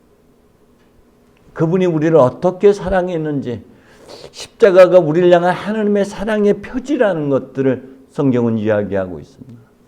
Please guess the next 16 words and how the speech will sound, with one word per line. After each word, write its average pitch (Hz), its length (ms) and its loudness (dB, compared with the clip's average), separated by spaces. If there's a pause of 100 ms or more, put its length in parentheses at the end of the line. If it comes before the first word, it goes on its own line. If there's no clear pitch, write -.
(100)
때문에 139 300 2
우리가 139 320 0
머물러야 156 560 2
할 151 140 -2
것은 143 340 -4 (220)
내 123 180 0
생각이 185 540 0
아니라, 123 560 -2 (280)
우리 175 160 2
삶의 208 400 0
현장이 190 500 0
아니라 147 480 0 (240)
그 156 120 -2
안에서 147 400 0
하나님의 156 520 -2
말씀 107 720 -10